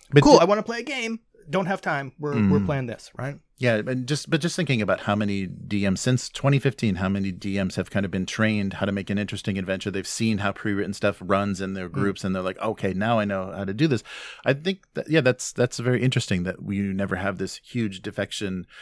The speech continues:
Speaker 1: I mean, I've heard some people in, uh, like, the O S R group and, and things say that, "Yeah, I never need to buy another book again.
Speaker 2: Right.
Speaker 1: I mean, I have more books than I'm ever gonna run." So,
Speaker 2: Yeah.
Speaker 1: yeah.
Speaker 2: Well,
Speaker 1: So
Speaker 2: doesn't the O S R kind of have, uh, a D I Y mentality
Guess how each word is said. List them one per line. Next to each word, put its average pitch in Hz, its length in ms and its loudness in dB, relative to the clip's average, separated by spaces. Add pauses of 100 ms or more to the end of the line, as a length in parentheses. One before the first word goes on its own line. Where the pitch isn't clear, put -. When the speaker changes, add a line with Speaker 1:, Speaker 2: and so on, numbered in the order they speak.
(120)
Speaker 1:
I 143 80 4
mean, 151 120 4
I've 156 120 -2
heard 196 140 2
some 156 120 0
people 117 320 -2
in, 101 260 -2
uh, 101 120 -8
like, 101 160 -6
the 90 80 -10
O 101 100 -4
S 101 140 -6
R 95 120 -2
group 92 300 -8
and, 95 180 -6
and 87 200 -8
things 90 320 -6
say 107 360 0 (420)
that, 104 200 0 (160)
"Yeah, 123 160 4
I 113 60 4
never 127 220 2
need 110 160 -2
to 98 60 -2
buy 95 140 -2
another 87 220 -8
book 98 240 -6
again. 101 340 -2
Speaker 2:
Right. 78 80 -4
Speaker 1:
I 90 40 -2
mean, 90 200 -6
I 92 120 0
have 110 220 0
more 107 160 -2
books 87 280 -8
than 90 100 -2
I'm 87 140 -2
ever 92 220 -2
gonna 87 280 -2
run." 98 480 2
So, 87 360 -4
Speaker 2:
Yeah. 90 60 -4
Speaker 1:
yeah. 90 120 -4 (640)
Speaker 2:
Well, 156 80 -6
Speaker 1:
So - 40 4
Speaker 2:
doesn't 214 140 2
the 185 120 -2
O 185 140 4
S 165 120 0
R 156 180 4
kind 156 200 -2
of - 160 -14
have, 135 360 2
uh, 117 500 -2
a 120 100 -6
D 123 180 -4
I 120 140 -2
Y 127 220 -8
mentality 143 580 -8